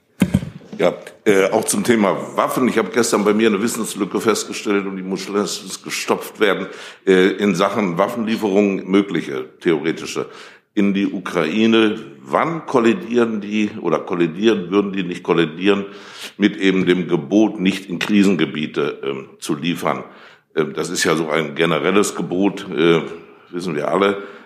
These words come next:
Äh, aber gilt das auch hier? Ähm, vielleicht ist die Frage schon mal gestellt worden, ist mir dann entgangen zu Hause. Ähm, kann mir da jemand drauf antworten? Also es gibt natürlich die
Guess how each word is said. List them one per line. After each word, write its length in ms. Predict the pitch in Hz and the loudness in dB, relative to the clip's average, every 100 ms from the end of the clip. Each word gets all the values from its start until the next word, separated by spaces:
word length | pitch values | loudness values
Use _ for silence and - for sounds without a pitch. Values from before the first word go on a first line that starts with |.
| _ - | _ -2
Äh, 100 | 90 | 0
aber 320 | 80 85 85 | 0 -2 -2
gilt 380 | 76 110 - 107 | 2 2 2 0
das 380 | 95 - - | -2 -4 -6
auch 280 | 87 87 - - - | 0 0 -2 -10 -10
hier? 500 | 113 120 92 67 - - - _ _ | 0 2 2 0 -8 -16 -20 _ _
Ähm, 460 | 87 85 85 85 78 - - | 0 0 0 -4 -8 -12 -6
vielleicht 240 | 92 85 | -2 -2
ist 120 | 82 | -4
die 60 | 82 | -4
Frage 260 | 87 87 | -2 0
schon 120 | - 95 | -2 -4
mal 80 | |
gestellt 380 | 73 73 92 90 | -4 0 0 2
worden, 220 | 92 90 | 0 0
ist 180 | 80 - | -2 -6
mir 120 | 85 | -2
dann 200 | 73 78 | 0 -2
entgangen 440 | 65 76 76 92 95 | -4 -4 -2 -2 0
zu 160 | 101 | 2
Hause. 360 | 92 90 90 95 - - - - _ | 2 2 2 -2 -4 -16 -20 -20 _
Ähm, 720 | 85 85 85 82 78 78 - - _ _ _ _ - | 0 2 2 0 -2 -4 -12 -20 _ _ _ _ -8
kann 240 | 95 95 | -4 0
mir 100 | 90 | 2
da 100 | 90 | 2
jemand 520 | 85 85 85 80 - | 2 0 0 -2 -10
drauf 480 | - 76 80 - - | -2 0 0 -4 -4
antworten? 380 | 82 85 80 76 | -2 -2 -2 0
Also 200 | 80 78 | 0 -2
es 60 | 78 | -4
gibt 180 | 90 | -4
natürlich 360 | 104 92 87 85 | -2 -2 -4 -4
die 300 | 90 78 - | -4 -4 -6